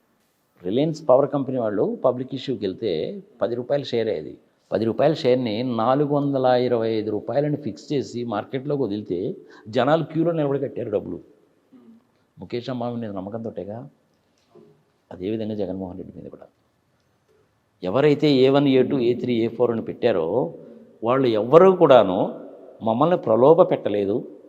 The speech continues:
భయపెట్టలేదు, మాకై మేమే వాలంటరీగా పెట్టుబడి పెట్టామని చెప్పారు కానీ ఎవ్వరు కంప్లైంట్ చేయలేరుగా. ఇది కూడా ప్రజలకు తెలుసుగా. ఇవన్నీ తెలుసు కాబట్టే పదహారు నెలలు జైల్లో ఉండి బయటకు వచ్చిన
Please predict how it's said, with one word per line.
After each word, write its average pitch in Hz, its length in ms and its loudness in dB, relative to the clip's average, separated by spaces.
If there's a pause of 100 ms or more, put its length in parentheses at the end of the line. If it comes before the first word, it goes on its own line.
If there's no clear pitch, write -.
(140)
భయపెట్టలేదు, 127 1080 4 (180)
మాకై 151 440 4
మేమే 160 260 0
వాలంటరీగా 147 680 2
పెట్టుబడి 127 440 -4
పెట్టామని 127 720 -2
చెప్పారు 104 260 -2
కానీ 98 200 0
ఎవ్వరు 170 340 6
కంప్లైంట్ 202 420 2
చేయలేరుగా. 170 380 2 (2500)
ఇది 185 180 -2
కూడా 208 200 4
ప్రజలకు 190 420 4
తెలుసుగా. 185 440 0 (800)
ఇవన్నీ 160 440 6
తెలుసు 175 380 2
కాబట్టే 139 880 6
పదహారు 143 320 6
నెలలు 147 220 0
జైల్లో 151 400 0
ఉండి 147 180 0
బయటకు 120 360 -2
వచ్చిన 113 500 -2